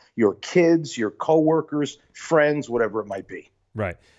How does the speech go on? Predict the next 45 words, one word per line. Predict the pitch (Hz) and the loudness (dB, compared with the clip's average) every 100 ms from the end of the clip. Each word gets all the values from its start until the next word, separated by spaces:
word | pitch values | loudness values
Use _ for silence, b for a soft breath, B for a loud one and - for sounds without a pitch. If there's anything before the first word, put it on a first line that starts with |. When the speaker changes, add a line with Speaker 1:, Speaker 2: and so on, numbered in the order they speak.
| b | b
Speaker 2:
So | - 185 175 | 4 6 6
let's, | 156 208 - - | 2 -4 -4 0
I | 170 | 2
mean, | 170 156 | 2 2
let's | 190 - | -2 2
go | 220 | 2
with, | 180 147 - | 4 4 2
I, | 139 143 | -2 0
I've | 147 | -2
seen | - 151 | -2 -2
your | |
talk | 120 131 117 117 | 0 0 0 -2
on, | 104 101 | -4 -4
on, | 113 104 95 | 0 0 0
uh, | 95 90 85 - | -2 -2 -6 -10
on | - 104 95 | -8 -8 -8
time | - 120 117 113 | -8 -4 -2 -2
styles, | - 98 90 87 110 | -2 0 0 -2 -4
and | 110 | -4
you | 120 | 0
may, | 123 | 0
you | 120 120 117 127 | 0 -6 -6 -6
did | 110 151 | 0 2
it, | 151 | 2
I | 123 | -2
think | 190 175 | -6 -6
you | |
did | 120 131 | -4 -2
it | 127 | -4
on | 113 107 | -4 -2
the | 98 | -2
week | 92 113 101 107 | -4 -6 -8 -6
of, | 101 95 90 95 | -4 -4 -6 -8
uh, | 95 90 90 - _ b b b b - | -6 -6 -8 -12 _ b b b b -2
that, | 110 - | -2 -2
uh, | 113 98 90 92 | 0 2 0 -2
the, | 113 101 - | -4 -6 -6
the | 101 | -4
daylight | 110 117 104 | 0 2 2
savings | 113 113 120 | 0 -2 -4
time | 135 127 | -4 -4
went | 127 127 | -2 -2
off | 131 127 | -2 -4
or | |
something, | 127 135 139 139 | -8 -4 -4 -6